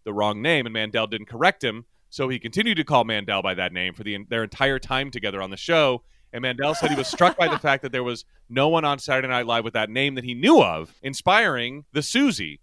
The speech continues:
Speaker 1: the core idea of a misremembered name leading to a belief in a non-existent person. So if Peggy had mixed up Elaine with somebody else,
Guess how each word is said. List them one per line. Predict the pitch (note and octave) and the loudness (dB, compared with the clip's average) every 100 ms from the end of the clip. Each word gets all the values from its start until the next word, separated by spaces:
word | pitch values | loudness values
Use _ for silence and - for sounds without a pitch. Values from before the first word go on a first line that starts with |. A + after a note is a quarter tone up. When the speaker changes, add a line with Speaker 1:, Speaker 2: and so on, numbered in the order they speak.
| - | -12
Speaker 1:
the | B2+ | 0
core | F3+ G3 | 6 8
idea | F3 D3 C#3+ C#3 C3+ | 8 4 2 2 2
of | C3 B2 | 0 0
a | A#2+ | 0
misremembered | C3 C#3 D3+ C3 B2+ | -2 -2 -2 -2 -2
name | B2 | -2
leading | A#2+ C3+ | -4 -6
to | C3+ | -4
a | C3+ | -4
belief | C3 C3 | -4 -4
in | B2+ | -6
a | |
non-existent | A2 A2 B2+ B2 G2 C3+ B2+ G#2 | -4 -2 -2 -2 -4 -4 -6 -8
person. | F2+ D#2 D2+ - | -8 -8 -14 -2
So | C#3 C3 - _ _ | 2 2 -2 _ _
if | D3+ D#3 - | -2 -2 2
Peggy | G3 G#3+ G#3+ | 2 2 2
had | D#3+ C#3 | -2 0
mixed | C#3 - | -2 0
up | C3+ | -2
Elaine | A#2+ B2 A#2 | 0 -2 -4
with | A2 | -6
somebody | A#2+ G2 F#2+ | -6 -6 -2
else, | F3+ C#3 G#2 - - | 0 0 -4 -10 -16